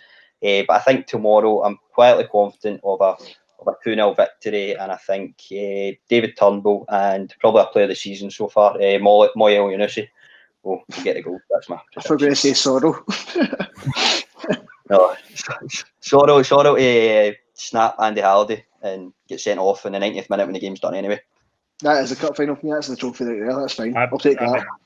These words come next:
Speaker 3: that'd be done. That'd be done. Tony, you, prediction, go for it. What have you got?
Speaker 2: Eh, well, Hearts are playing not too bad so far season, top of the championship there, and came off a good win at the weekend. But for me, I'm gonna go three nil.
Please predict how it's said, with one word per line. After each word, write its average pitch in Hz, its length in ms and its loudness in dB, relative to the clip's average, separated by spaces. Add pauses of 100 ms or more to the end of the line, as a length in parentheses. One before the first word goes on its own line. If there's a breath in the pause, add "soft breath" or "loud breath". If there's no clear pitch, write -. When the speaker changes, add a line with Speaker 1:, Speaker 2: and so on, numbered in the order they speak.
(140)
Speaker 3:
that'd 147 140 -6
be 120 80 -6
done. 117 160 -4
That'd 131 120 -8
be 110 60 -10
done. 117 160 -4
Tony, 165 420 2
you, 156 240 2
prediction, 156 520 -2
go 165 140 2
for 165 120 -2
it. 151 100 -2
What 156 80 -6
have 143 80 -10
you 139 80 -6
got? 139 300 -4 (340)
Speaker 2:
Eh, 180 240 4
well, 180 180 0
Hearts 247 300 -2
are 147 260 2 (480)
playing 160 180 -4
not 143 120 -4
too 139 100 -6
bad 131 220 -6
so - 100 -14
far 156 180 -6
season, 143 260 -14
top - 220 -10
of 120 40 -20
the 110 60 -12
championship 123 560 -8
there, 135 180 0
and 117 180 -6 (480)
came 135 120 -4
off 123 120 -8
a 127 40 -4
good 117 200 -2
win 117 160 -2
at 98 60 -10
the 110 60 -8
weekend. 143 380 -4
But - 200 -4 (140)
for 127 100 -6
me, 151 280 2
I'm 165 100 2
gonna 135 160 0
go 120 580 0 (1200)
three 139 180 0
nil. 113 220 -4